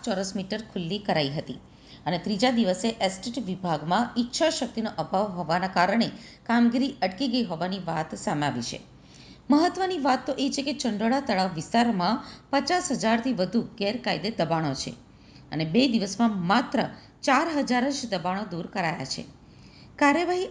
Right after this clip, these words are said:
અટકાવવા મુદ્દે એ એમ સી તંત્રનું મૌન છે.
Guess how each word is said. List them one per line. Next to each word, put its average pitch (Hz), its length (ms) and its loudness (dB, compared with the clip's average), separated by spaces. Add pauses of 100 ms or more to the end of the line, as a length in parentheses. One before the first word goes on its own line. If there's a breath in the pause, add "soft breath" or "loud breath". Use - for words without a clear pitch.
અટકાવવા 196 460 -2
મુદ્દે 196 220 -2
એ 175 240 -4
એમ 226 100 4
સી 254 200 -2
તંત્રનું 196 640 0
મૌન 214 300 4
છે. 202 200 -4